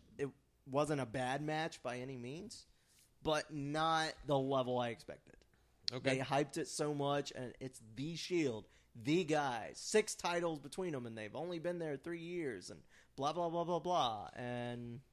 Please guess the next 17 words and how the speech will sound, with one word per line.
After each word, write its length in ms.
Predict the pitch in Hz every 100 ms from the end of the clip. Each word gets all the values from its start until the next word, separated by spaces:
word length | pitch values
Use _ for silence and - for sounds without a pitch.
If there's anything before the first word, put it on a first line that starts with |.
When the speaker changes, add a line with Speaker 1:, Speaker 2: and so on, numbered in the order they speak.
| _ -
Speaker 2:
And 140 | 127
they've 160 | 214 170
each 280 | 160 190
actually 580 | 120 123 113 123 117 113 -
only 400 | - 139 143 123
ever 240 | 131 127 120
won 320 | 123 131 127
the 80 | 117
title 400 | 117 110 107 107
off 240 | 101 110 113
of 80 |
another 240 | 110 110 110
member 220 | 107 104
of 80 | 101
the 60 | -
Shield. 320 | 107 110 113 - - _ _ _ _ _ _ _ _
Speaker 1:
Yeah, 200 | 147 175